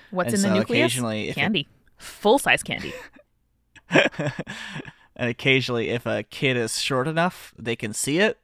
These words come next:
Speaker 2: And so they'll be like, "Why is there stickers behind the electron?" And then Milo has to, um,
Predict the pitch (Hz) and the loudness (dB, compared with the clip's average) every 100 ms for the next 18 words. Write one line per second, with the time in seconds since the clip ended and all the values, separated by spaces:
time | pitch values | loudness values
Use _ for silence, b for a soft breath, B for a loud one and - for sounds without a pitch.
0 | _ _ - 123 123 117 113 113 117 - | _ _ -10 -4 -2 0 0 0 -2 -4
1 | - 415 480 508 508 480 494 - 440 440 | 0 4 6 8 8 8 6 6 4 4
2 | 427 415 403 415 415 392 381 381 381 330 | 6 4 6 10 12 10 10 6 6 6
3 | - - 339 302 269 220 180 143 - 120 | 4 6 10 12 10 8 4 -2 -2 -2
4 | 117 113 101 95 104 131 104 - - 71 | -2 -2 -2 -2 -4 -4 -6 -6 -10 -8
5 | 64 - _ - 78 65 65 | -8 -12 _ -14 -10 -10 -12